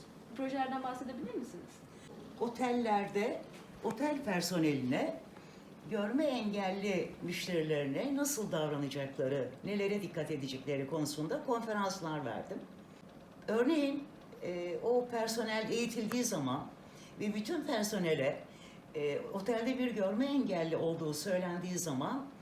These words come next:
Speaker 2: o eğitimi alan personel, e, görme engellerin denize giriş çıkışı sırasında ya da, e, otel içinde hareket ederken,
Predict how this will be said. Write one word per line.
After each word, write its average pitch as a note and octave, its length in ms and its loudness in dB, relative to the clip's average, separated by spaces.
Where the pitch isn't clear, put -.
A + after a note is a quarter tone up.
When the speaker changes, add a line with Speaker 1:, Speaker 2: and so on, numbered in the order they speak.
Speaker 2:
o C4+ 120 6
eğitimi E4 360 6
alan D#3+ 380 0
personel, E3+ 640 0
e, E3 520 0
görme G#3+ 380 2
engellerin B3 720 4
denize F3 320 2
giriş F#3+ 340 -2
çıkışı E3+ 400 -4
sırasında A#3+ 840 2
ya F3+ 160 2
da, F3 320 0
e, D3+ 400 2
otel A3+ 340 4
içinde G#3 320 -2
hareket F3+ 420 -2
ederken, F3+ 640 0